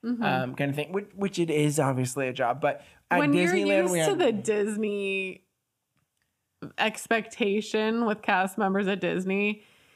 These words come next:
Speaker 1: anything less than that just feels like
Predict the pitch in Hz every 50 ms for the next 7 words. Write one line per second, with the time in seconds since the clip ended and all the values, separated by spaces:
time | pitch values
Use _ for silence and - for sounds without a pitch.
0 | _ _ _ _ _ _ - 226 233 240 247 254 247 254 247 269 262 233 233 220
1 | 202 180 156 160 185 202 - - - 202 196 185 185 185 185 196 196 196 175 -
2 | - 196 190 190 185 180 - - - - - 190 185 180 143 123 123 123 190 180
3 | - - - - 50 - - -